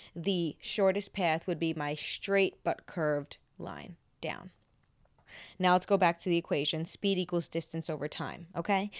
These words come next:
It was Einstein who realized that the speed of light is absolute. So speed equals distance over time. The speed for the speed of light will always, in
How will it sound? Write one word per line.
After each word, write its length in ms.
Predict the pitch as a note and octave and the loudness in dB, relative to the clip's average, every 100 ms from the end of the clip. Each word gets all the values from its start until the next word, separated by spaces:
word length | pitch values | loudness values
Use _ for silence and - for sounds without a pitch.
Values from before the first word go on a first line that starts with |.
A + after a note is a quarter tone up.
| - | 2
It 100 | G3 | 8
was 220 | G3+ F#3+ - | 8 6 4
Einstein 720 | G3 B3 C#4 - F3+ E3 F3 | 4 4 4 4 4 6 4
who 140 | G3 | 2
realized 600 | E3+ G3+ G3+ F3+ D3 E3 | 2 6 6 6 4 2
that 120 | F3+ F3 | -2 0
the 60 | |
speed 420 | F3 - - A3 | 0 0 0 4
of 120 | B3+ G3+ | 4 6
light 240 | F3+ E3+ | 6 6
is 100 | F3 | 4
absolute. 600 | - D#3+ - E3 D3+ E2 _ _ _ _ _ | 2 0 0 -2 -2 -4 _ _ _ _ _
So 180 | - F#3+ | 0 2
speed 380 | F3 - G#3 G#3 | 2 0 2 2
equals 280 | G3+ F#3+ F3+ | 2 0 0
distance 420 | F3 F3 F3+ F3+ | -2 -2 -2 0
over 180 | F3 E3+ | 2 2
time. 380 | F3+ E3 G3+ G#3+ - - - | 0 0 0 -4 -14 -20 -8
The 120 | F#3 G3 | 4 6
speed 760 | - - - G3+ G#3+ A#3 C4+ - _ _ _ _ _ _ _ | 6 0 0 2 2 0 -4 -8 _ _ _ _ _ _ _
for 500 | - A3+ F#3 F3 E3 _ _ - | 2 6 8 6 0 _ _ -2
the 100 | F3+ | 2
speed 420 | - - A#3+ A3 | 2 4 4 6
of 160 | F#3+ D#3+ | 4 4
light 400 | E3+ E3+ A#3+ - _ - - _ - | 4 6 4 -2 _ -20 -20 _ -12
will 340 | F3 F#3+ A3 C#4+ | 4 8 8 8
always, 640 | C4 B3 G3 E3+ E3+ - | 8 8 6 2 0 -4
in 200 | F3+ E3+ | -4 -4